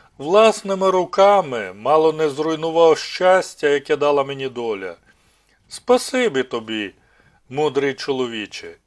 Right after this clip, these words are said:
і помчав додому. Заплакана дружина зустріла його на воротах і запитала:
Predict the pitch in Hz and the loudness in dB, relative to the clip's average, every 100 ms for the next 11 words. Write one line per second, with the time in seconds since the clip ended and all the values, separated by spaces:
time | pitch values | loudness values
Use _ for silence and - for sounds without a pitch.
0 | _ 151 143 151 147 - 214 220 139 123 | _ -10 -4 -4 -4 -2 0 0 -2 -8
1 | 104 101 85 80 80 _ _ _ _ _ | -6 -8 -10 -16 -20 _ _ _ _ _
2 | _ _ _ _ _ _ _ - 131 196 | _ _ _ _ _ _ _ -8 0 0
3 | 240 240 233 233 220 214 202 208 180 220 | 4 4 4 0 0 -2 -2 -2 0 0
4 | 226 202 151 120 139 143 185 185 180 175 | 0 0 0 0 -4 -6 -4 -2 0 0
5 | 175 170 170 160 170 180 185 180 143 - | -2 -2 -2 0 -2 0 -2 -2 -4 -4
6 | 131 151 156 - 143 117 90 85 | -4 -2 -2 -4 -2 -2 -4 -12